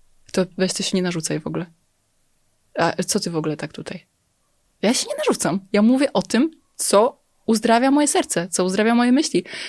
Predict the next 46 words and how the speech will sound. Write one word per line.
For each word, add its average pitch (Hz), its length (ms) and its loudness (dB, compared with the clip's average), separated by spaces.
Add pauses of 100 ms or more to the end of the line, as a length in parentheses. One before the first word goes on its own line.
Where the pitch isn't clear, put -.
(140)
co, 196 460 4 (100)
co 202 120 0
przemieniło 214 380 2
moje 233 160 4
życie, 240 380 0 (320)
co - 160 0
wyciągnęło 202 380 2
mnie 220 140 4
z 220 40 0
ogromnej 226 280 4
ciemności, 247 680 0
z 180 100 2
miejsca, 220 340 4
gdzie 214 180 0
ja 214 140 2
po 214 100 -4
prostu 220 480 0 (340)
nie 214 100 6
chciałam 226 340 2
żyć, 170 220 -2
a 190 60 2
dzisiaj 190 240 0
chcę 339 180 0
żyć. 214 280 0 (920)
To 202 100 2
jest 196 160 4
ogromna 262 300 2
zmiana 175 320 2
i - 100 -2
mam 196 140 4
to 214 100 0
zachować 214 340 0
dla 190 100 -2
siebie 214 240 0
i 202 40 -2
trzymać 196 280 0
to - 80 -2
w - 60 -4
serduszku. 247 460 -4 (1000)
Jeśli 190 280 0
wokół 220 460 2
widzę 202 640 4
ludzi, 214 320 2
którzy, 196 520 2
którzy 190 220 -4
cierpią 220 300 0